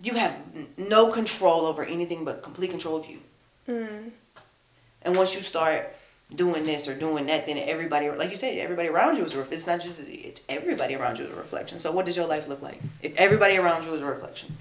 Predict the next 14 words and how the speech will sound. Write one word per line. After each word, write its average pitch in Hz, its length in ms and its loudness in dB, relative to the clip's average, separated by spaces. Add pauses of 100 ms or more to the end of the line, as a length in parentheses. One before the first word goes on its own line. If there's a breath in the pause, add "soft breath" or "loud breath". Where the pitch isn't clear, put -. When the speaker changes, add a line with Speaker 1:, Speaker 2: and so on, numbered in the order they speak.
(120)
Speaker 1:
what 156 240 8
does 165 120 -2
your 156 120 -2
life - 200 -8
look 110 160 -6
like? - 140 -14 (680 loud breath)
Speaker 2:
Shit. 196 840 -8 (720)
Speaker 1:
But 202 160 -4
you 247 60 0
can 220 140 2
change 240 280 0
that - 140 -2
every 233 200 0
day. - 240 -4